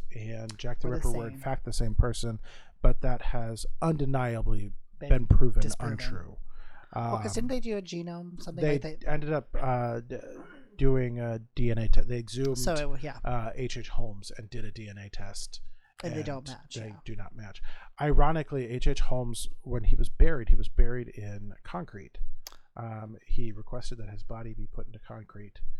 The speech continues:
Speaker 1: uh, when he's buried to prevent grave robbing.
Speaker 2: Grave robbing.
Speaker 1: Um,
Speaker 2: I
Speaker 1: even
Speaker 2: remember that.
Speaker 1: though he was somebody who robbed people of their lives. <laughs>
Speaker 2: Which is so
Speaker 1: Ironic.
Speaker 2: interesting.
Speaker 1: Um, but yeah, so that's serial killers.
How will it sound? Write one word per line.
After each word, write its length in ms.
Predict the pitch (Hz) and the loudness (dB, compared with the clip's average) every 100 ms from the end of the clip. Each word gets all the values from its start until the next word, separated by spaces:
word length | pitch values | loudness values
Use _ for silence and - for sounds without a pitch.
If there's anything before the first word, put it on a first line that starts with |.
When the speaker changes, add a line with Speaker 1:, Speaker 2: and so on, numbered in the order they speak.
| - _ - | -4 _ -20
Speaker 1:
uh, 160 | 107 - | -18 -18
when 160 | 120 101 | -18 -12
he's 160 | 107 | -10
buried 420 | - 110 107 104 - - | -4 -4 -4 -10 -16 2
to 100 | - | 6
prevent 400 | - 104 101 - | 6 2 -6 -14
grave 240 | 127 139 | -12 -12
robbing. 220 | 110 95 180 | -12 -8 -6
Speaker 2:
Grave 140 | 170 | -6
robbing. 360 | 151 143 143 139 - - - | -8 -14 -10 0 0 0 -4
Speaker 1:
Um, 440 | 113 113 107 101 | -8 -8 -8 -10
Speaker 2:
I 20 | - | -10
Speaker 1:
even 220 | 120 113 | -8 0
Speaker 2:
remember 220 | - 160 143 | 2 0 -6
that. 100 | 123 | -12
Speaker 1:
though 480 | 120 117 113 107 - - | -10 -6 -4 -4 -6 -6
he 200 | - 123 | -10 -4
was 160 | 113 - | 0 0
somebody 360 | 104 101 101 - | -4 -10 -6 0
who 160 | 113 107 | 2 0
robbed 300 | 101 - - | -4 -10 -10
people 260 | 117 - 104 | -10 -8 -12
of 100 | - | -14
their 100 | 104 | -20
lives. 320 | 110 101 - - | -20 -20 -20 -20
<laughs> 80 | - | -8
Speaker 2:
Which 220 | 233 - | -8 -2
is 100 | - | -2
so 240 | - - | -2 -4
Speaker 1:
Ironic. 220 | - - 175 | -4 -6 -10
Speaker 2:
interesting. 380 | 165 - 135 127 - - - - | -12 -10 -10 -10 -10 -10 -10 -10
Speaker 1:
Um, 380 | 123 113 101 107 - _ _ - | -10 -10 -12 -16 -20 _ _ -2
but 100 | 202 | 2
yeah, 160 | 262 208 | 0 -2
so 200 | - 160 | -4 -6
that's 800 | 175 165 185 - - - - - - | -4 -4 -6 -8 -8 -8 -12 -16 -20
serial 340 | - 247 269 | -16 -14 -10
killers. 480 | - - - 208 - | 2 4 4 -2 -10